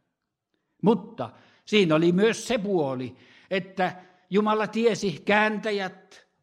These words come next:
ovat ihmisiä, ja joskus käännös voi mennä pahasti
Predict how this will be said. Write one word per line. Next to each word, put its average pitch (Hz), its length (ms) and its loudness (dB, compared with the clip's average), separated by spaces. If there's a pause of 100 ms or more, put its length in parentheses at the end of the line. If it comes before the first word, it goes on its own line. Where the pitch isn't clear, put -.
(120)
ovat 190 440 -2
ihmisiä, 185 840 -6 (260)
ja 175 140 -2
joskus 180 520 -6
käännös 170 640 -2
voi 175 200 -2
mennä 156 260 -4
pahasti 151 640 -8